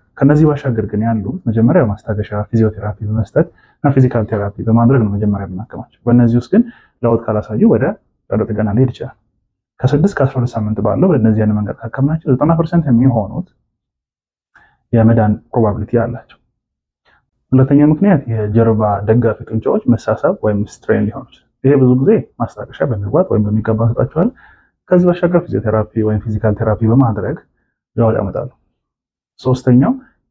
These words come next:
የጀርባ አከርካሪ አጥንት መጥበብ ወይም ስፓይናል ስቴኖሲስ የምንለው።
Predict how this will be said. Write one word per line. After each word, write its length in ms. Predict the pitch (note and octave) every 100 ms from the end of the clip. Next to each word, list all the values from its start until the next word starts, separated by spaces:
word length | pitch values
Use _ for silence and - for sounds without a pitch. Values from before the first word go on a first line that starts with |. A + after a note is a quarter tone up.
| A#2+
የጀርባ 380 | A2+ A#2 C#3+ F3
አከርካሪ 420 | D#3 B2+ A#2+ - A2+
አጥንት 280 | G#2+ G#2+ -
መጥበብ 360 | A2 G#2+ A2+ -
ወይም 200 | G#2+ G#2 G#2+
ስፓይናል 400 | - A#2+ A2 A2
ስቴኖሲስ 480 | - - G#2+ - -
የምንለው። 380 | G#2+ F#2+ F#2